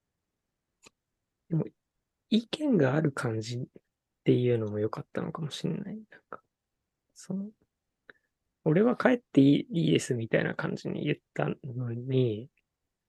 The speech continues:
いや、なんか、「見た方がいいでしょ」みたいな。<laughs>「いいよ、いいよ」みたいな。<laughs>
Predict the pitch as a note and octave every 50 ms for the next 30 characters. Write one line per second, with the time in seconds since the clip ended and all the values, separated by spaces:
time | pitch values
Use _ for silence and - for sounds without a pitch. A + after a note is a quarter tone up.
0 | _ _ _ _ _ _ _ _ _ _ _ _ - C#3 C3+ D3 F3 F#3 D3+ C3+
1 | - - - - _ _ _ _ _ _ _ _ _ _ _ _ _ _ _ _
2 | _ _ _ _ _ _ _ _ _ _ _ _ _ - D#3+ G#3+ - - D#3+ -
3 | - C3+ A#2+ A2 A2+ A#2 C#3 D#3 C#3+ - - - - - - - - - - -
4 | - - - - - - D#4+ G#3+ - D4+ C#4 - C4 G3+ - A#3+ E3 - - -
5 | - - _ - A4+ - - - - - - - - - - B3 B3+ F3 C#3 C#3
6 | D#3+ - - - - - - - - - - - - - - - - - - -
7 | E4+ - - - - - - - - - -